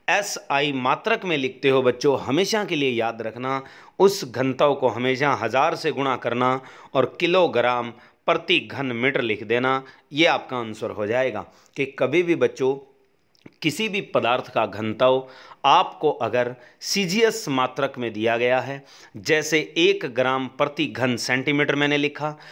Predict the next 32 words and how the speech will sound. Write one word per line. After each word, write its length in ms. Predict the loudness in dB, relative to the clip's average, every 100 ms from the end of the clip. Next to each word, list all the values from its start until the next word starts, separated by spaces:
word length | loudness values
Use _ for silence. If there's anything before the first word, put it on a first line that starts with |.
| -12 0
और 160 | 0 2
इसको 280 | -2 0 2
मैं 140 | 2 2
एसआई 380 | 0 2 0 0
मात्रक 420 | 2 0 -2 -6
में 120 | -8
लिखना 360 | -8 -8 -4 -4
चाहता 320 | 0 -2 0
हूँ, 240 | -2 -4 -8 -16 -20 _ -6
तो 60 |
क्या 240 | -2 0 0
आएगा? 640 | 0 0 0 -2 -2 -4 -14 -20 -8 2
एक 280 | 2 2 -4 -6
हज़ार 360 | -4 -2 -2 -6 -4
किलोग्राम 720 | 2 2 2 -4 -6 -8 -12 -20 _ _
प्रति 420 | -6 -4 -4 -4 -8
घन 180 | -10 -6 -4
मीटर 400 | -2 -2 0 0 2
आएगा। 360 | 0 2 0 -2 -6 -20 -10 -6
और 100 | -4
हमेशा 480 | 0 2 2 0 0
के 120 | -2
लिए 160 | 0 0
याद 320 | 0 0 -2
रखो, 420 | -4 -2 -2 -2 -8 -18 -16
जैसे 460 | -4 -2 0 0
तुम्हें 300 | 0 -2 -4 -4
कहे 380 | -4 -2 -2 -2 -8 -20 -4
कि 80 | -2
सात 480 | 0 0 0 -2 -4
दशमलव 720 | -4 -6 -4 2 4 2 0
एक 340 | 2 2 -2